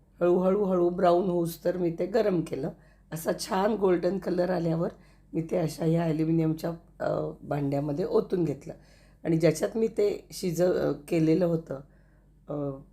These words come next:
कॅरॅमल, त्याच्यातच मी आता साधारण दोन वाट्या मी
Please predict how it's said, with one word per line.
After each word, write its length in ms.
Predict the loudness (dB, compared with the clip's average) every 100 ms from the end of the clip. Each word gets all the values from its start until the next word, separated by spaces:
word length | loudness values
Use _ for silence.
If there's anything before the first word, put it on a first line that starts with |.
| -20 _ _ _ -20 -2
कॅरॅमल, 440 | 2 4 2 0 -4 -10 _ _ -4
त्याच्यातच 480 | -4 -2 -6 -4
मी 120 | 0 0
आता 240 | 0 -4 -6 -12 _ -14
साधारण 540 | -2 0 2 2 0 -4 0
दोन 240 | 2 4
वाट्या 300 | 2 2 0
मी 220 | -2 -4